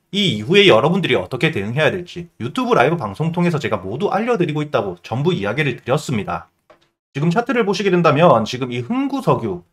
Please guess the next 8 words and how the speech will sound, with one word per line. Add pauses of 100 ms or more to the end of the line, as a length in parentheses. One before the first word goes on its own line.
(140)
장중에
이십팔
프로까지
올라가
주면서
거의
상한가까지
가주었고요.